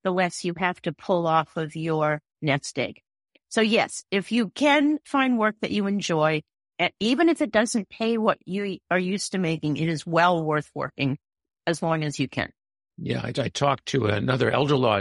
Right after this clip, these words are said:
Speaker 2: attorney of, uh, my vintage the other day who's thinking about closing her practice, but said she's, she needs, she feels kind of what you said, that she needs to still earn some money. She's saying just twelve thousand a year, not that much, but enough to,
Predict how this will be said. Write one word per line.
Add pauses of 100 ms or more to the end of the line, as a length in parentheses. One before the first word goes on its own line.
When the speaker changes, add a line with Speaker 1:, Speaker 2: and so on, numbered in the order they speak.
(120)
Speaker 2:
attorney
of,
uh,
my
vintage (360)
the
other
day (520)
who's
thinking
about
closing
her
practice,
but
said
she's,
she
needs,
she
feels (320)
kind
of
what
you
said,
that
she
needs
to
still
earn
some
money. (520)
She's
saying
just
twelve
thousand
a
year,
not
that
much,
but
enough
to,